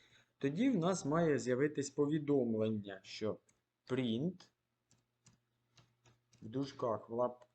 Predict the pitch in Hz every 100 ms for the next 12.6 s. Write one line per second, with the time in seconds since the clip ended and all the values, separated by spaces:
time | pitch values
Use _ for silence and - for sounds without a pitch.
0 | - _ _ _ _ _ _ _ _ _
1 | - 110 113 143 143 - 131 110 - 117
2 | 131 135 - 127 104 - - 127 127 127
3 | 123 123 110 - - 127 - - 139 131
4 | 135 131 117 104 101 101 95 - 117 101
5 | - _ _ _ _ _ _ - - -
6 | 156 165 139 117 110 101 90 _ - _
7 | _ _ _ _ _ - 123 143 151 139
8 | 110 - - - - - _ - - _
9 | _ _ _ _ _ _ _ _ _ _
10 | _ _ _ _ _ - 117 117 131 127
11 | 113 - - 120 120 135 135 113 95 _
12 | _ - 180 214 233